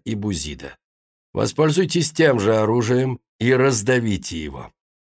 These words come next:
Данглар вышел чуть более твёрдой походкой, шагая немного ровнее, чем обычно, приободрённый только что присвоенным ему званием доминирующего самца,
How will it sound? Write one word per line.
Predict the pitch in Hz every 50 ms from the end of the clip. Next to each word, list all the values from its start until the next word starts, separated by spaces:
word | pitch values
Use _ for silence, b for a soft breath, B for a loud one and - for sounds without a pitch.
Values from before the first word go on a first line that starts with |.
| _ _ _ _ -
Данглар | 95 98 98 87 82 80 95 110 107 98
вышел | 92 87 85 95 87 - - 104 101
чуть | 95 - - 98 95
более | 92 101 113 117 107 104 104 101
твёрдой | - - 98 104 101 87 85 95 90
походкой, | - 95 87 - - 87 76 - - 69 - _ _ _ _ _ -
шагая | - - 98 92 90 98 98 101 101 101 92
немного | 92 95 98 98 98 101 95 98 98
ровнее, | 101 95 95 107 110 110 110 110 107 101
чем | - - 110 101
обычно, | 101 92 95 98 95 - - - - - - _ _ _ _
приободрённый | - 104 113 107 107 110 104 107 117 127 123 120 117 113 117 113 107 - _
только | - 135 143 131 127 - 131
что | - - - 123
присвоенным | - 110 107 - - 107 110 120 113 104 101 98 92
ему | 90 85 90 98 117 139 139 113
званием | 95 90 85 85 123 147 139 131 131 131 127 123 120 - -
доминирующего | 104 135 135 123 113 117 120 123 117 110 110 104 95 - - - 95 90
самца, | 82 - 85 80 82 80 - 151 156 151